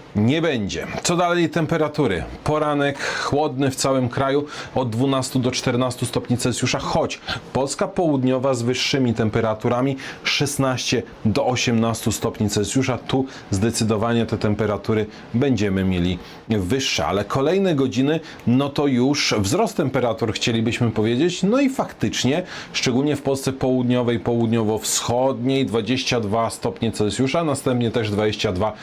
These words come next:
w Polsce zachodniej, centralnej i północnej, czyli tam, gdzie będziemy mieli operację słoneczną, ale na północnym wschodzie, no, tych dwudziestu dwóch raczej nie będzie. Osiemnaście do dziewiętnastu stopni Celsjusza na tym obszarze, a więc,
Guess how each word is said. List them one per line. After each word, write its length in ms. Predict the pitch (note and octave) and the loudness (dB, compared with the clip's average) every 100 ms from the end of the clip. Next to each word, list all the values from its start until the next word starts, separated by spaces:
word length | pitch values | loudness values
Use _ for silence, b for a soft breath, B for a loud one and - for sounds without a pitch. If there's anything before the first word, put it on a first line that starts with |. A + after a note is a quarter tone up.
| B B | B B
w 80 | - | -4
Polsce 320 | A2+ - G2+ | -4 -2 -2
zachodniej, 520 | G#2 - B2 A#2+ A#2 - | -2 -2 -2 0 -2 0
centralnej 500 | G#2 A2+ A2 G#2 A2 | 0 0 0 0 0
i 60 | |
północnej, 500 | B2 F3 D3+ C3+ B2+ | 0 2 0 0 -2
czyli 180 | A#2+ A#2+ | 0 -2
tam, 260 | A#2+ B2+ B2 B B B | -2 -2 -2 B B B
gdzie 180 | G2 A#2 | 0 2
będziemy 420 | A#2+ G#2 A#2+ A#2 | 2 2 2 2
mieli 360 | A2+ A#2+ A#2 - | 4 2 2 0
operację 540 | A2+ A#2 A2+ A2 G#2+ | -2 0 -2 -2 -2
słoneczną, 600 | - G#2 C#3+ E3 C3+ G#2+ | 0 0 0 0 -2 -2
ale 220 | F#2 F#2 | -2 0
na 240 | F2 G2+ C3 | 2 0 0
północnym 600 | C4+ A#3+ G#3+ - F#3 D#3 | 0 2 2 0 0 0
wschodzie, 400 | - D3 C#3 D3+ | 0 0 0 0
no, 140 | C#3 | 0
tych 180 | C3+ B2+ | 0 0
dwudziestu 540 | A#2 B2+ C3 C3 C#3 | 0 0 0 0 0
dwóch 300 | A#2+ A2+ B2+ | 0 0 0
raczej 300 | A#2+ A2 B2 | 0 0 0
nie 140 | B2 A#2+ | 2 2
będzie. 360 | C#3+ D#3+ C3 - B B - | 2 2 0 -4 B B -4
Osiemnaście 720 | A#2+ A#2+ C3+ B2+ C#3 D3+ E3+ | -4 0 2 2 0 -2 -2
do 120 | C#3+ B2+ | 0 0
dziewiętnastu 680 | C3 B2+ - A#2 A2 - | 0 0 0 -2 -2 -2
stopni 380 | A2+ A#2 - A2 | -2 -2 -2 -2
Celsjusza 440 | G#2 G2+ A2 G#2+ G2+ | 0 -2 -2 0 0
na 120 | G2 | 0
tym 200 | G2 F#2 | 0 0
obszarze, 480 | F2+ - B2 A2+ - B B F2+ | 0 -2 0 0 -4 B B -4
a 120 | F#2 | -2
więc, 280 | F2+ F2 | -2 -2